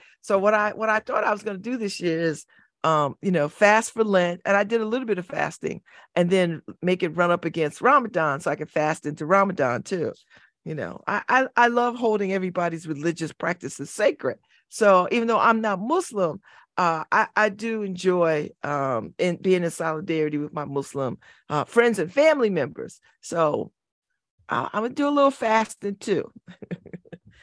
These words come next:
And then I'm a, I'm a be, I'm a be, uh, down for the Eid. <laughs> That's all I'm saying. I'm, I'm gonna get down with the <laughs> Eid, the feast. <laughs> I'm gonna be for the feast, you know.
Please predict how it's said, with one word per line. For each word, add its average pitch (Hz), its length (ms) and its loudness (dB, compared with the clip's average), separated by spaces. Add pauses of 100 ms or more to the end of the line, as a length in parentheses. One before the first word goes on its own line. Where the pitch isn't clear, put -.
(220)
And 170 120 -6
then 190 140 -2
I'm 185 140 2
a, 156 180 -4
I'm 170 160 -4
a 170 60 -4
be, 175 400 -10
I'm 175 120 -6
a 165 60 -6
be, 175 460 -8
uh, - 320 -6
down 165 320 0
for - 160 -8
the 135 180 -4
Eid. 143 400 0 (140)
<laughs> 226 80 -8 (2250)
That's - 180 -10
all 196 140 4
I'm 185 80 0
saying. 185 320 -2
I'm, 170 80 -4
I'm 160 220 -8
gonna 196 80 -6
get 226 180 -10
down 214 260 2
with 202 120 -6
the - 140 -10
<laughs> 214 360 -4
Eid, 175 80 -4 (420)
the 196 80 -2
feast. - 800 -4
<laughs> - 80 -20
I'm 185 80 -8
gonna 208 260 -6
be 226 160 -6
for - 140 -10
the 190 100 -6
feast, - 560 -8 (640)
you 208 100 -8
know. 175 420 -4